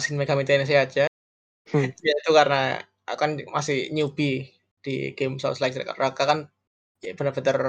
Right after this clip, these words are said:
Speaker 1: king-nya lah di sini, <laughs> kerasanya dari game
Speaker 2: Waduh,
Speaker 1: Souls-like atau Dark
Speaker 2: iya.
Speaker 1: Souls itu. <laughs> Oke, teman-teman, terima kasih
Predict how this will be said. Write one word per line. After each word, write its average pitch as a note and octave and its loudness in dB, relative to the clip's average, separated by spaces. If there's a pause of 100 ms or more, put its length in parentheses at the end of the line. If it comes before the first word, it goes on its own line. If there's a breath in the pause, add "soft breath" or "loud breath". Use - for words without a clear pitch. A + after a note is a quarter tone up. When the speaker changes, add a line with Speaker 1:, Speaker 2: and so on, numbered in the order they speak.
(240)
Speaker 1:
king-nya D3+ 2
lah D3+ 2
di D#3 -2
sini, C3+ -4 (180)
<laughs> - -18
kerasanya C#3+ 0
dari C3+ -2
game D3 6
Speaker 2:
Waduh, D#3+ 6
Speaker 1:
Souls-like C#3 -2
atau D3+ 6
Dark C#3+ 2
Speaker 2:
iya. D3+ -2
Speaker 1:
Souls D3 -6
itu. - -14
<laughs> - -10
Oke, E3+ 4
teman-teman, G#3 8
terima F#3+ 6
kasih F3 4